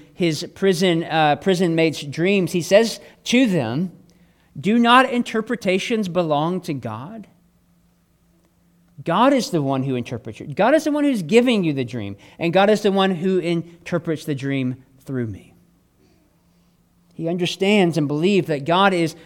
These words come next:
providentially present in the prison and is favorable to him in the interpretation of the dreams that will eventually lead Joseph to seeing the second way we see the deep actions of God in our text,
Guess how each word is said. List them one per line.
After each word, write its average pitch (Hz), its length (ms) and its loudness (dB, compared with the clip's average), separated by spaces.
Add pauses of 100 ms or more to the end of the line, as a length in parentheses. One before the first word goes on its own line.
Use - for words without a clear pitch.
(200)
providentially 208 880 4
present 185 540 0
in 170 140 -6
the 156 40 -2
prison 156 580 0 (240)
and 180 140 0
is 170 160 0
favorable 220 800 4
to 247 300 0
him 165 340 0 (220)
in 180 120 2
the 185 120 4
interpretation 208 680 2
of 180 120 2
the 170 80 0
dreams 180 580 0 (220)
that 202 120 6
will 208 200 4
eventually 240 520 4
lead 214 380 0
Joseph 220 460 2
to 190 100 -2
seeing 214 480 0 (220)
the 175 100 0
second 277 640 0
way 160 180 6
we 156 140 2
see 156 160 -2
the 147 100 -4
deep 147 240 -2
actions 147 460 -4
of 143 140 -6
God 131 280 0
in 135 80 -4
our 131 100 -4
text, 135 440 -4